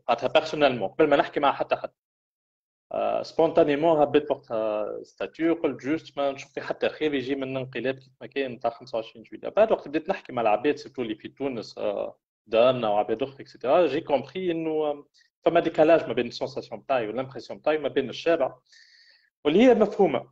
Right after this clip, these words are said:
على خاطر الشارع كان جوست يشوف في، آه، اللي أنت تشوف فيه واللي شفناه الكل معناتها. أفشل حكومة شدت تونس عبر التاريخ،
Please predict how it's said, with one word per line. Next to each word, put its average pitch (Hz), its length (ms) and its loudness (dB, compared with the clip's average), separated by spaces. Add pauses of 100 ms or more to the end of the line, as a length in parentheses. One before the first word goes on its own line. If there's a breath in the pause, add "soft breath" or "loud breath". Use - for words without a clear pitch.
على - 100 -6
خاطر 185 240 -2
الشارع 190 340 2
كان 175 200 -2
جوست - 640 -6
يشوف 143 400 -4
في، 160 400 4
آه، 156 400 -4
اللي 160 220 -6
أنت 180 140 -10
تشوف - 260 -14
فيه 175 140 -4
واللي 113 240 -2
شفناه - 380 -4
الكل 143 300 2
معناتها. - 400 -6 (160)
أفشل 196 320 2
حكومة 139 340 -2
شدت 127 360 -6
تونس 143 300 0
عبر 120 140 0
التاريخ، 135 600 -4